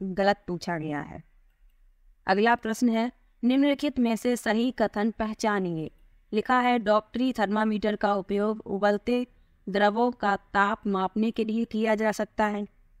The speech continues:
दूसरा है, कमरे का ताप मापने के थर्मामीटर का परिसर तीस डिग्री सेल्सियस से सौ डिग्री सेल्सियस होता है।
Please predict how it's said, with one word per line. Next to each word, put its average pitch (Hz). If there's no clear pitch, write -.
दूसरा 240
है, 240
कमरे 240
का 233
ताप 208
मापने 214
के 214
थर्मामीटर 196
का 185
परिसर 214
तीस 262
डिग्री 220
सेल्सियस 202
से 196
सौ 226
डिग्री 185
सेल्सियस 180
होता 202
है। 208